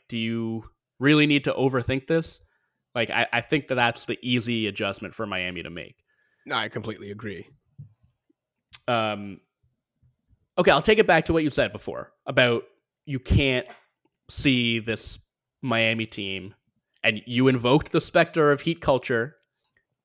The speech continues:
Speaker 1: I, I wanna know, what does Heat culture actually mean to you, Cash? Like, how do you define it? What does it look like? What is it?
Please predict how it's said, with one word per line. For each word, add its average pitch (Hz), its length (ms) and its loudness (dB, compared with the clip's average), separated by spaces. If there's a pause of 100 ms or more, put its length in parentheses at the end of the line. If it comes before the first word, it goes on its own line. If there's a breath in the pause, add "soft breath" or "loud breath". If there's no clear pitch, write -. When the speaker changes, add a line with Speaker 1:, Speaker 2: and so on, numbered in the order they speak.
(300)
Speaker 1:
I, 95 160 -6
I 175 80 8
wanna 240 220 6
know, 175 140 8
what 135 180 4
does 285 160 2
Heat - 240 -4
culture 160 340 4
actually 123 420 2
mean 98 420 -6
to - 100 -12
you, 80 240 -10
Cash? - 480 -10 (580)
Like, 120 100 -4
how 156 160 6
do 185 80 2
you 202 120 0
define 135 500 0
it? 120 280 -4
What 139 160 4
does 156 120 6
it 156 80 4
look 123 340 0
like? 107 520 -2 (760)
What 170 160 10
is 190 160 8
it? - 140 -10